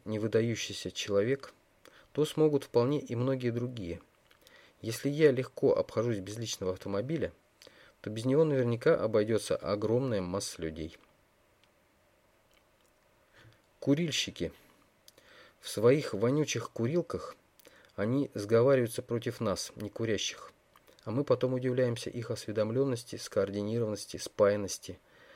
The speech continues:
Об этом проболтался ещё Артур Конан Дойл. Открытие Раффлза Хоу, глава вторая. Но ведь известно,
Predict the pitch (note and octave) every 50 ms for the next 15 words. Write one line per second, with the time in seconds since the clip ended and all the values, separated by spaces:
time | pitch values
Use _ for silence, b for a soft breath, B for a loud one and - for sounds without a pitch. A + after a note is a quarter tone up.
0 | B B B B B B B B - G#2 G#2+ B2+ E3 - - D3+ C3+ A#2 - -
1 | _ _ _ - A2 G#2+ A2 A#2 A#2 - C#3+ D3 - - G#2+ G2+ - - B2 -
2 | - A2 G#2+ - - G#2 - - - - A#2+ A2+ A2 A2 A#2 A#2 A#2 G#2 F2+ D#2+
3 | - - - _ _ _ _ _ _ _ _ _ b b b b b b b b
4 | b b b b b b _ _ _ - F#2+ - - - - A#2 A2+ - - G#2+
5 | G#2 F#2 - - - - - - - - A2 A2 G#2+ G#2 - - G#2 F#2+ F2+ F#2
6 | G2+ G2 F#2+ - - - A#2+ G#2+ F#2+ F2 E2+ E2+ D#2+ F#2 F#2 F2+ F2+ F#2+ F#2+ -
7 | - - G2 F#2 F#2 D#2 D2+ - - - _ _ _ - - G2 G#2 G2+ A2 A2+
8 | - B2 B2 B2+ C#3 D3+ C#3+ A2 - - - D#2+ D#2+